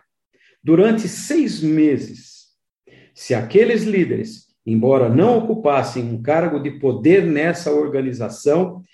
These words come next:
conseguissem levar as pessoas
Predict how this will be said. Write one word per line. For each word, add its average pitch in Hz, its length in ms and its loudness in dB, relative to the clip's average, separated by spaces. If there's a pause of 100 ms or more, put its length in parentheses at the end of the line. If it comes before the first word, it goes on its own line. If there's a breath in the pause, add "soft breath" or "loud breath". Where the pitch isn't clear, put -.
(300 loud breath)
conseguissem 220 800 2
levar 143 420 4
as 127 240 -2
pessoas 139 720 2